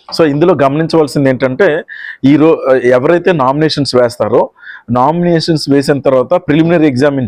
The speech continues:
చేసి వారికి ఒక చెక్ లిస్ట్ అన్నది ఇవ్వటం జరుగుతుంది. ఆ చెక్ లిస్ట్‌లో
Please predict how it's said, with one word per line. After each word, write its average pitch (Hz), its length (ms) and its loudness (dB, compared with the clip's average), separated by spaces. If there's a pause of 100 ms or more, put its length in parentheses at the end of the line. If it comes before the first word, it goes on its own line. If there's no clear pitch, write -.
చేసి 110 320 -2 (420)
వారికి 135 240 0
ఒక 135 80 -2 (140)
చెక్ - 140 -4
లిస్ట్ 196 200 0
అన్నది 147 200 -2
ఇవ్వటం 123 260 0
జరుగుతుంది. 98 440 -4 (680)
ఆ 135 100 2
చెక్ 147 320 -4
లిస్ట్‌లో 185 500 0